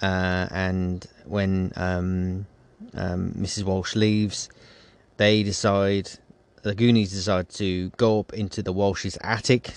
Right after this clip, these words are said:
to rummage around, uh, where, um, uh,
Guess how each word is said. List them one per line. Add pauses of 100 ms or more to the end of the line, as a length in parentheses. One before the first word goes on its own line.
to
rummage
around, (720)
uh,
where,
um, (800)
uh,